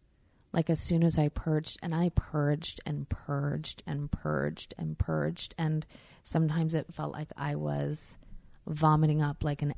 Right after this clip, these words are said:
elephant. It was so, like, just what I felt like just eons of baggage. And after it was finished,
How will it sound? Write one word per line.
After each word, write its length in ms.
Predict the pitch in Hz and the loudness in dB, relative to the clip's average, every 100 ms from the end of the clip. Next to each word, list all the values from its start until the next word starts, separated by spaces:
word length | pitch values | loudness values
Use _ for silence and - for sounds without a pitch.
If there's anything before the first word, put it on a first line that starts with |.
| - | -2
elephant. 760 | 151 151 - 127 - - - - - - - - | 0 0 0 -4 -6 -6 -8 -12 -20 -20 -20 -8
It 160 | - - - | -6 -6 -6
was 140 | 143 | -2
so, 880 | - - 170 151 156 156 143 - - - - | 0 2 2 2 0 0 -4 -6 -10 -16 -16
like, 380 | 160 147 139 - - - - - 185 | -12 -12 -12 -20 -20 -20 -20 -8 -8
just 420 | - 151 147 - - | -4 -4 -4 -6 -6
what 180 | - | -2
I 140 | 151 147 | 2 0
felt 320 | - 147 - | 4 2 4
like 320 | 151 143 139 - - - - - - - 165 - | 2 0 -2 -10 -20 -20 -20 -20 -20 -6 -6 2
just 340 | 151 143 - - | 2 2 -4 2
eons 460 | 165 156 151 147 | 6 8 8 6
of 160 | 135 131 | 2 -2
baggage. 760 | 127 131 - - 196 - - - - _ - - - - - - | -4 -4 -6 -8 -8 -6 -4 -6 -14 _ -20 -20 -20 -20 -20 -10
And 520 | - 147 147 147 143 139 - _ _ _ _ _ _ - _ _ _ - | -2 0 2 2 0 -2 -8 _ _ _ _ _ _ -20 _ _ _ 0
after 280 | 160 - | 0 4
it 120 | 165 - | 2 2
was 200 | 139 - | -2 -4
finished, 920 | - 170 185 151 - - - - | 2 6 6 4 0 -4 -6 -6